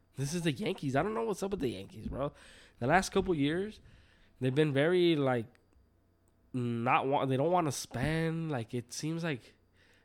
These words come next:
they do, but they spend it on the wrong players or on the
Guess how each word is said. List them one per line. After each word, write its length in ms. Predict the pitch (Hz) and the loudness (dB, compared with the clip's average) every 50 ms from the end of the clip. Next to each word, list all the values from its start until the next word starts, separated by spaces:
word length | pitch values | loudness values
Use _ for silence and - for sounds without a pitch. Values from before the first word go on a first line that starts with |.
| - | -2
they 120 | - 139 135 | 0 0 0
do, 500 | 127 107 - 135 143 156 170 175 180 175 | 2 2 4 6 8 8 8 8 6 4
but 140 | 143 143 - | 2 2 0
they 80 | 131 | 0
spend 320 | 117 - - - - 160 170 | -2 -2 -4 -4 -4 -2 0
it 80 | 175 | 0
on 120 | 170 160 139 | 0 2 2
the 60 | 120 | 2
wrong 240 | 117 131 143 156 151 | 2 2 0 0 -2
players 680 | - - 123 117 127 143 151 156 156 156 156 156 139 | -6 -8 -4 -2 0 0 0 0 0 -2 -2 -4 -4
or 80 | 135 123 | -4 -4
on 100 | 117 110 | -4 -6
the 80 | 107 | -8